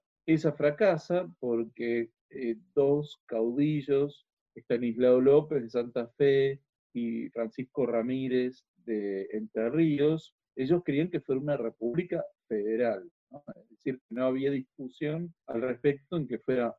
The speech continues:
una forma republicana y federal, siguiendo la idea de Artigas, original de Artigas. Entonces, esa, esa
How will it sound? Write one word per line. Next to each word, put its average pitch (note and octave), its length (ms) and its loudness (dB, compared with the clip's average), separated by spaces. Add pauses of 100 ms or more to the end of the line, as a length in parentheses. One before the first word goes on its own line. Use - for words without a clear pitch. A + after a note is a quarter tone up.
(160)
una A#2 180 -10
forma B2 400 -4 (100)
republicana B2 840 -2 (220)
y B2+ 100 -10
federal, G#2+ 500 -2 (260)
siguiendo A3 800 4
la B2 120 0
idea B2 300 4
de C#3 100 4
Artigas, - 680 -4 (180)
original B2 680 -4
de A#2 100 0
Artigas. - 400 -10 (680)
Entonces, E3 420 4
esa, E3 320 2
esa F3 280 0